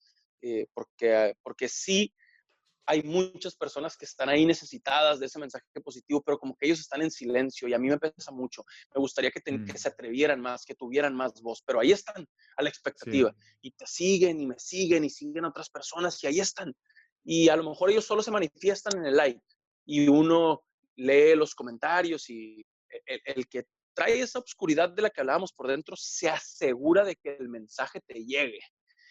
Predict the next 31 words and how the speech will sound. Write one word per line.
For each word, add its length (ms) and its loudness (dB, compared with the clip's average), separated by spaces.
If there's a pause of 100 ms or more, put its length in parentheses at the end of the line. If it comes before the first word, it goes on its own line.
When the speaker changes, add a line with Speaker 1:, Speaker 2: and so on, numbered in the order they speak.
(120)
Speaker 1:
Y 60 -4
entonces 300 -6
a 60 2
veces 240 0
uno 140 -4
solo 260 2
lee 120 8
los, 140 4 (220)
los 160 -12
comentarios 500 -4
negativos, 560 0 (300)
pero 160 6
hubo 260 6
likes 400 2 (240)
ahí 240 2 (160)
de 80 -4
gente 240 -8
que 80 -4
dijo, 360 -2 (520)
"Órale, 500 -4
qué 120 -18
chingón, 340 -10 (320)
qué 120 -2
perro, 500 2 (240)
estoy 240 -4
de 80 4
acuerdo", 420 2
y 80 -4
nada 140 4
más 340 0
likean. 600 -2